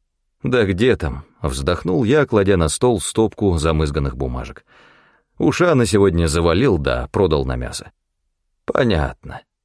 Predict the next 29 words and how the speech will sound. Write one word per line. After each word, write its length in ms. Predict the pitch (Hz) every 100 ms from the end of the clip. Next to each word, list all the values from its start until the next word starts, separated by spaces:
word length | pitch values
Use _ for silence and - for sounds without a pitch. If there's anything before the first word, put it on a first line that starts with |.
| _ _ _ _
кивнул 380 | 92 80 127 165
Мурат, 500 | 120 104 123 156 -
проворно 640 | - 104 90 117 143 127 120
пересыпая 600 | 104 92 92 80 104 90
бурый 380 | 78 95 90 85
порошок 600 | - 76 69 - 147 -
из 300 | 101 76 62
мутной 480 | 65 131 135 127 113
стеклянной 580 | - 92 95 78 71
банки 460 | 62 76 147 143 135
в 80 | -
целлофановый 640 | - 85 69 65 64 62
пакетик. 500 | - 65 64 - - _ _ _ _ _ _ _ _
«Мурат 420 | 143 202 220 180
бей, 380 | 135 120 73 69
в 60 |
вашей 360 | 104 190 175 180
ложке 380 | 170 208 - 196
горкой 400 | 143 208 - 202
и 40 |
не 120 | 196
пахнет!» 560 | 190 226 196 - 90 - _ _ _
поспешно 600 | 151 - 123 131 - 117
завопил 420 | 107 95 92 69
я. 220 | - - _ _ _ _
«Добавьте 580 | 196 208 208 208 160 180
чуток, 380 | 233 160 104
имейте 360 | 104 165 190 175
совесть!» 520 | 147 185 110 76 -